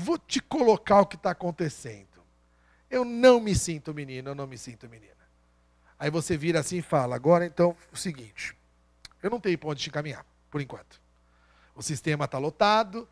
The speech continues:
só tem dois lugares em São Paulo que tão fazendo, os dois lugares tão cheios, eu não tenho especialista nisso aqui, né? A nossa,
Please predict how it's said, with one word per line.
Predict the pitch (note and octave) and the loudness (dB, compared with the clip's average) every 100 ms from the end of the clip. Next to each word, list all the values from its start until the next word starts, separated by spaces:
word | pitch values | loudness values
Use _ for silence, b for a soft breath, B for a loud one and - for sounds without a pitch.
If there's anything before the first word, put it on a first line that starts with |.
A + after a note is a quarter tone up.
| _ | _
só | - | -12
tem | C#3+ D3+ | -8 -8
dois | C#3+ D#3+ C#3 | -4 -4 -4
lugares | C#3 C3 C3 A#2+ | -4 -2 -2 -6
em | |
São | C#3 | -14
Paulo | B2+ B2 | -10 -10
que | A2+ | -10
tão | C#3 | -10
fazendo, | F3+ F3 G#3 A3 G#3+ G#3 G#3 b - | -8 -6 -4 -4 -6 -8 -12 b -20
os | B2 | -6
dois | C#3 C3 | -4 -4
lugares | B2+ B2 A#2 | -6 -6 -6
tão | E3+ | -10
cheios, | E3 - G#3+ G#3 G#3 G#3 - b b b | -8 0 2 2 0 -4 -12 b b b
eu | D#3 | -10
não | D3+ | -6
tenho | D3+ | -4
especialista | D3 - C3+ C3+ C3+ - E3 | -4 -4 -4 -4 -4 -4 -4
nisso | C#3+ - | -4 -4
aqui, | E3+ - G#3+ G#3+ G3+ G3 b b | -6 -4 -2 -2 -2 -6 b b
né? | E3+ F#3 | 0 0
A | D#3 | 0
nossa, | C#3+ - C3+ | -2 -4 -8